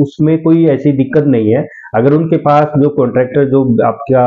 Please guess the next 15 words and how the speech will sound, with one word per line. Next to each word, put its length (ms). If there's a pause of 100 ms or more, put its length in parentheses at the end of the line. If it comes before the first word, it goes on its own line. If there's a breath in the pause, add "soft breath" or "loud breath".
अ, 200
project 460
को 80
बनाएगा, 540
construction 720
करेगा 420
जिस 200
project 380
की, 160 (380 loud breath)
अगर 180
वो 120
एक 160
brand 340
है 180
तो 240